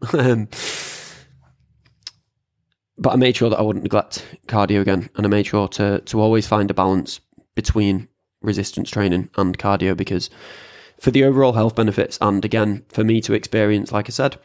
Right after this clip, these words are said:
in my head, I was like, "Oh my God, I'm a fit personal trainer. Let's go for this run." And to, to literally not be able to do it, I was like, "Okay, that's not, like, that's not preaching health at all." So you can go too far one way or the other. I do feel that you need balance. Now, then it comes into you,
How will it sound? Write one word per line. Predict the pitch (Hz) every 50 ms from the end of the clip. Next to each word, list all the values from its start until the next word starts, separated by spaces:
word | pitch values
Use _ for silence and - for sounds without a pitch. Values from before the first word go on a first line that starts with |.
| _ _ _ _ _ _ _ _ _ _ _ _ _ - -
in | - 117
my | 113 110 110
head, | 120 117
I | 104
was | 101 110
like, | 101
"Oh | 117 156 175
my | 160 143
God, | - 160 160 131 120
I'm | 123
a | 139
fit | - - - -
personal | - 139 139 - 131 123
trainer. | - 143 165 160 110 98
Let's | - - 147 -
go | - 175 175
for | - 156
this | 160 156 131
run." | 143 170 170 139 - - - - - - - - _ _
And | - 110 107 104 107 98 - _
to, | - - 113 110
to | - - - 110
literally | 107 107 120 - - - 123 113 110
not | 107 110 113 - -
be | 107
able | 107 107 98 104
to | 101 -
do | - 117
it, | 127
I | - -
was | 98 101
like, | 95 92 -
"Okay, | 110 104 - - 90
that's | 92 92 - -
not, | - 107 101 - - _ _ _ _ _
like, | - - - - _
that's | - 104 98 -
not | 120 104 - -
preaching | - - 107 104 - - 98
health | 98 104 90 92 - - - _ _ -
at | 117 107 -
all." | 95 92 - - _ - - - - - - -
So | - - - 120 117 110 - - - - - - - - - - _ _ _ _ _ _
you | _ - 120 143
can | - - 160
go | 160 185 190 196
too | 196 - 175 175
far | 160 - 160 151 147 143
one | 143 139 131
way | 131 127 120
or | 117 113
the | 107 104
other. | 104 101 101 82
I | -
do | - 123 135 135
feel | 131 - - 127 117 113
that | 110 - -
you | 104
need | 107 104 101 -
balance. | - 95 95 98 90 - -
Now, | - 113 117
then | 113 135 143
it | 151 -
comes | - - 131 127 123
into | 123 120 117 107 -
you, | 107 101 110 107 101 101 92 - -